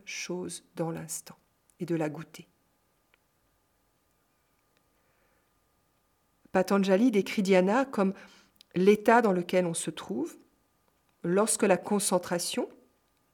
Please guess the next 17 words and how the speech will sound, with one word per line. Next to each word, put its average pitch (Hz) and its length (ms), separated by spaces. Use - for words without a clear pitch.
donc 156 160
dharana, 151 460
réside 208 580
en 185 160
un 170 140
point 180 420
de 190 100
manière 202 500
ininterrompue. 226 1000
Avec 190 300
dharana, 185 600
on 180 100
se 175 140
concentre 220 580
et 233 40
on 214 100
lâche. - 500